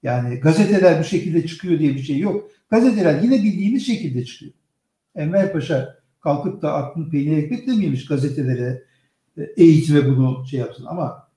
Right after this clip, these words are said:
savaş sırasında pratik olmanız lazım. Hatayı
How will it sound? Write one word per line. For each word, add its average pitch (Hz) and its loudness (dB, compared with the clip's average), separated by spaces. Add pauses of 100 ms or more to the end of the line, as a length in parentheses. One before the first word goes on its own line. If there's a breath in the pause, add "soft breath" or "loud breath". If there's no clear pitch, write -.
savaş 240 -4
sırasında 214 -6 (680)
pratik - -4
olmanız 127 -4
lazım. 110 -16 (600)
Hatayı 202 2